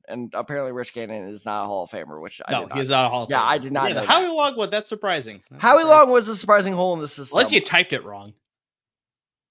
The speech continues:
Speaker 1: It's I E, right? It's not Y?
Speaker 2: Yeah, but also,
Speaker 1: Yeah.
Speaker 2: like,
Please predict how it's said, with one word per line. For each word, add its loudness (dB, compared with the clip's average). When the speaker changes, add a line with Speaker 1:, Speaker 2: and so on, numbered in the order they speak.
Speaker 1:
It's -14
I -2
E, -8
right? -8
It's -20
not -8
Y? -8
Speaker 2:
Yeah, 0
but 4
also, 2
Speaker 1:
Yeah. 2
Speaker 2:
like, -2